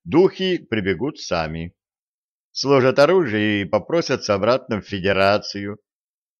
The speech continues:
потому что они привыкли паразитировать и грабить, а с харчами у них большие проблемы. Вон, нормальные сельчане давным-давно впроголодь живут.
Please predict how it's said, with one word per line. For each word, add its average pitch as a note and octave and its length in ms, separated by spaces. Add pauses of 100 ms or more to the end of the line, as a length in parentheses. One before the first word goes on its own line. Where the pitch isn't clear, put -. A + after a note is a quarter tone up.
(100)
потому C3+ 360
что D3 180
они D3+ 220
привыкли C3+ 800 (280)
паразитировать A#2+ 1080
и B2 100
грабить, G#2+ 800 (760)
а A#2+ 160
с - 80
харчами D3 640
у F#2+ 100
них E2+ 320 (440)
большие C3 840
проблемы. E2 800 (720)
Вон, A2 480 (420)
нормальные B2 640
сельчане A#2 640
давным-давно A2+ 920
впроголодь C3 720
живут. G#2+ 540